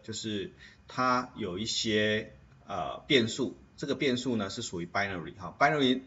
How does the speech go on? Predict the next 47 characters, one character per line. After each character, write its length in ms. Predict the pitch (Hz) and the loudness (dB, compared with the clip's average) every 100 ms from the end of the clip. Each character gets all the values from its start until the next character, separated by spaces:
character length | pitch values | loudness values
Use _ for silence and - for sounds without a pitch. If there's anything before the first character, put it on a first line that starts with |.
| - | -4
的 340 | 120 107 101 - - | 2 4 2 -2 -6
variable 560 | 120 139 143 - 95 87 | 4 6 6 6 2 0
呢， 300 | 87 87 - - - | -2 -4 -8 -20 -20
譬 120 | - 127 | -2 0
如 180 | 110 | 0
说 500 | 110 113 110 107 104 123 | 2 2 4 4 0 -4
它 80 | 135 | -4
就 80 | |
是 80 | 135 | 0
一 40 | 120 | 0
个 60 | |
变 220 | - 117 | 2 0
数， 120 | 110 104 | 0 -2
譬 80 | |
如 80 | 113 | -4
说 120 | 104 | -2
这 80 | 104 | -6
是 140 | - 110 | -6 -6
x， 440 | 90 - 92 76 - - - | -6 -6 -10 -10 -14 -20 -2
那 140 | 143 | -2
这 140 | 143 175 | 2 2
个 100 | 131 | 2
x 240 | 139 - | 0 -2
的 100 | 113 | -2
值 180 | 98 95 | -2 -4
呢， 200 | 90 90 90 | -4 -4 -6
它 60 | |
只 160 | - 90 | -10 -8
能 160 | 85 | -8
是 140 | 87 104 | -8 -8
零 240 | 85 82 | -8 -8
或 200 | 95 82 87 | -10 -10 -8
一 180 | 82 - - | -12 -14 -16
啊。 160 | - - - - | -16 -16 -20 -4
变 220 | - 180 160 | 8 8 8
数 100 | 160 | 2
就 120 | 156 | 0
是 100 | 147 | 0
可 160 | 127 | 0
以 60 | 110 | 0
储 160 | - 87 | 0 -10
存 180 | 87 | -10
不 140 | 90 - | -10 -10
同 240 | 87 82 | -8 -10
的 120 | 85 | -10
这 140 | 82 92 | -10 -8
个 180 | 87 | -8